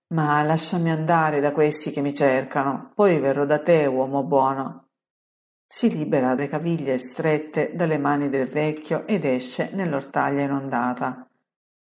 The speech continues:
"Eccolo, eccolo, Osanna!" Si gettano dai carri. Sono uomini e donne, e c'è il cecchino di ieri e la madre, e c'è la Gerasena. Incuranti del fango si inginocchiano e supplicano:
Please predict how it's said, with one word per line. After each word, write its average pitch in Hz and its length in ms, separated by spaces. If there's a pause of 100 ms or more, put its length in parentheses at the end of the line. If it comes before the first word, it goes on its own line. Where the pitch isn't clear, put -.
(240)
"Eccolo, 330 640
eccolo, 330 760 (180)
Osanna!" 330 1300 (520)
Si 226 240
gettano 151 500
dai 151 160
carri. 147 760 (120)
Sono 160 320
uomini 151 520
e 139 100
donne, 139 580 (180)
e 208 160
c'è 156 200
il 170 320
cecchino 175 440
di 135 200
ieri 165 300
e 131 40
la 139 120
madre, 175 500
e 226 120
c'è 165 180
la 156 120
Gerasena. 139 800 (420)
Incuranti 147 640
del 131 180
fango 165 540
si - 160
inginocchiano 156 720
e 147 40
supplicano: 143 840